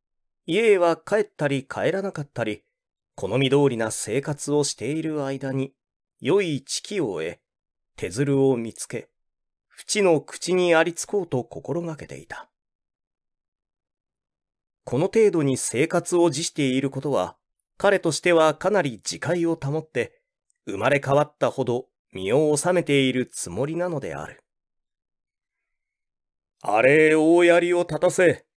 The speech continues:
乗り換え馬を引かせ、友の侍を二十人も連れて通りなさる。今では大阪城の京橋口に五番頭として詰めてござるが、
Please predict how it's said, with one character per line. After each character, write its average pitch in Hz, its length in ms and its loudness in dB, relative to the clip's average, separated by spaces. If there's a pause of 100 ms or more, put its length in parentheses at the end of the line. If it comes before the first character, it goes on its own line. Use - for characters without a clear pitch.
(260)
乗 175 140 2
り 214 120 2
換 226 180 6
え 233 80 4
馬 190 220 2
を 165 160 4
引 139 120 -6
か 190 160 -2
せ、 185 300 0 (640)
友 170 240 8
の 151 100 6
侍 160 560 6
を 160 140 6
二 147 180 2
十 202 220 0
人 175 260 2
も 147 160 4 (140)
連 - 100 -4
れ 127 60 2
て 175 160 2
通 156 260 0
り 202 80 -4
な 202 140 0
さ - 120 -2
る。 - 220 -4 (1080)
今 214 200 4
で 180 80 4
は 170 220 8
大 214 160 6
阪 214 260 2
城 170 320 4
の 156 220 4
京 165 320 2
橋 190 240 0
口 175 240 -4
に 170 200 0 (240)
五 165 140 -4
番 170 300 0
頭 170 340 2
と 143 140 2
し 135 100 -6
て 139 120 0
詰 - 280 -2
め 185 60 -2
て 139 140 2
ご 131 120 0
ざ 156 100 -2
る 170 120 -4
が、 92 320 -4